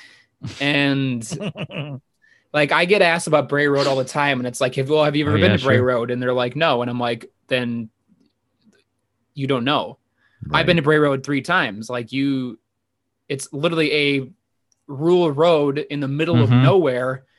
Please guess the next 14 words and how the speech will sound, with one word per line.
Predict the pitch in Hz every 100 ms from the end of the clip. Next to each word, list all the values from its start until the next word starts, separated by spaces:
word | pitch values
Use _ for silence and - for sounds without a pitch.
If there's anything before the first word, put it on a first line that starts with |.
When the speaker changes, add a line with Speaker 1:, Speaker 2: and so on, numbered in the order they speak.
| _ -
Speaker 1:
with | 139
Speaker 2:
Sure. | - 208
Speaker 1:
tiny | 170 175
little | 175 165
patches | 139 160 - 151
of | 143
trees | - 190 175 127
around | 120 107
it. | 98
Like, | 110 123
there's | 139 135
nothing | 143 165 170 147
out | 139 165 -
there. | 127 123 120